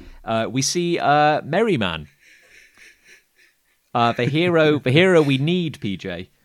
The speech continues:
um, who, uh, of course, was once, uh, a great, a great, great character in the D C, in the D C pantheon. Uh, got forgotten about, exiled to Limbo, turned up in Grant Morrison's Animal Man, and is now finally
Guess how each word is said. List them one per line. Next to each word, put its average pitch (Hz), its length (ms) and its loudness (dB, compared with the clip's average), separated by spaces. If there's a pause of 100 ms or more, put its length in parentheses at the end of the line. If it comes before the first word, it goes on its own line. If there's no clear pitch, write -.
(500)
um, 120 640 -2 (840)
who, 147 300 2
uh, 131 300 2
of 139 100 -6
course, 165 320 -2
was - 160 -10
once, 196 480 -2
uh, 104 220 -4
a 104 80 -8
great, - 400 -2
a 123 80 -6
great, 156 420 -2
great 127 280 -2
character 117 440 0
in 92 80 -6
the 95 60 -6
D 104 180 -4
C, 95 460 -8
in 104 100 -12
the 101 80 -6
D 107 140 -8
C 101 180 -8
pantheon. 90 560 -8 (260)
Uh, 95 240 -6
got 101 160 -2
forgotten 101 300 -8
about, 95 380 -6 (240)
exiled 123 380 -6
to 98 60 -10
Limbo, 90 460 -8 (200)
turned 160 220 2
up 143 140 2
in 120 60 -2
Grant 117 200 -4
Morrison's 104 340 -6
Animal 107 280 -6
Man, 95 300 -6 (500)
and 131 140 0
is 117 120 -6
now 147 460 0
finally 110 760 -2